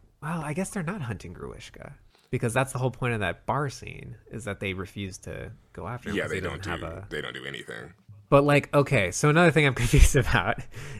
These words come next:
Speaker 1: is there's this, like, serial killer plot line at the beginning of the movie where women are be-, specifically women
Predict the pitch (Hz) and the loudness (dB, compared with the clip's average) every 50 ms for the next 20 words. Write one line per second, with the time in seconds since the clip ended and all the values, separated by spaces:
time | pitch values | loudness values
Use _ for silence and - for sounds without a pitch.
0 | - - - 143 127 127 117 110 - 135 135 127 127 139 123 - - 110 95 - | -8 -2 2 2 4 4 2 2 4 4 4 4 2 0 0 0 0 -2 -2 -2
1 | - - - 135 139 135 107 95 - - 95 87 76 - - - - - - 78 | -4 -2 0 2 4 4 2 2 -2 -4 -6 -6 -6 -6 -6 -6 -6 -6 -6 -6
2 | 78 73 73 73 - - - - 71 - 92 90 90 87 - - - 87 87 104 | -6 -6 -8 -10 -12 -12 -12 -12 -12 -12 -12 -14 -14 -16 -14 -12 -12 -10 -12 -12
3 | - - _ _ _ _ _ _ - 113 110 104 104 98 95 95 92 90 87 85 | -14 -18 _ _ _ _ _ _ 0 2 4 6 6 6 6 6 6 4 2 2
4 | 82 87 101 117 113 110 104 98 87 80 76 - - - - - 131 113 - 147 | 2 2 2 2 2 2 0 0 -2 -2 -4 -8 -10 -10 -8 -6 -2 0 2 2
5 | 151 143 135 139 127 113 110 98 85 82 - 95 | 2 4 4 4 4 2 0 -2 -2 -6 -10 -12